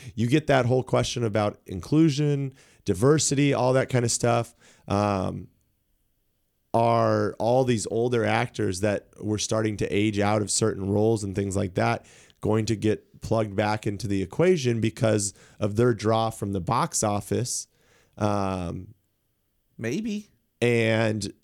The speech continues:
Speaker 1: younger, talented actors maybe getting pushed out of some roles because you can bring back, um, a Samuel L. and have him play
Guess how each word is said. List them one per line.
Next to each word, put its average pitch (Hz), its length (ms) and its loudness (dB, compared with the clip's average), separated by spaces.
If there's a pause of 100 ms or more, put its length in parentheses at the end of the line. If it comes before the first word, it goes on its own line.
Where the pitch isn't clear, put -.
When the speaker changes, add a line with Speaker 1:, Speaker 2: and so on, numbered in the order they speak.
(140)
Speaker 1:
younger, 117 840 2 (100)
talented 120 460 0
actors 117 560 -2 (420)
maybe 113 380 2
getting 107 540 -2 (380)
pushed 120 300 0
out 131 260 4
of 117 100 0
some 104 260 -2
roles 101 340 0
because 104 520 -2
you 110 100 -2
can 151 360 -2
bring 104 200 -2
back, 95 340 -4 (480)
um, 92 600 -4 (140)
a 95 60 -6
Samuel 98 480 -2
L. 95 200 -2
and 92 100 -4
have 98 220 -2
him 95 140 -6
play 95 440 -2